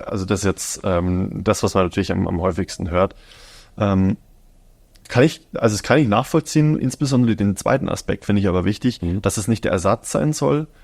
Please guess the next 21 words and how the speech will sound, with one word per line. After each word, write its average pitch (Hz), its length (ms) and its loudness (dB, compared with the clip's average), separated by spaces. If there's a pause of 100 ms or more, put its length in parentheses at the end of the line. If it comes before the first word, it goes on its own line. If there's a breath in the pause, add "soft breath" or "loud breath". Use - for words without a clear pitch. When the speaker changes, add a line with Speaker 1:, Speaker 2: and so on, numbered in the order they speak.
(120)
Speaker 1:
sondern 104 300 2
als 92 180 -2
Hilfestellung. 92 880 -2
Man, 95 240 0
man 95 180 0
will 104 120 4
ja 101 60 4
in 101 60 4
der 98 60 2
Psychologie 101 580 0
auch 95 140 2
nicht 107 160 0
permanent 98 400 2
die 101 60 -2
Symptome 98 540 2
einfach 92 180 -4
nur 92 120 0
mit 92 200 -2
Pillen 120 280 2
behandeln, 95 460 0
Speaker 2:
Mhm. 113 40 -4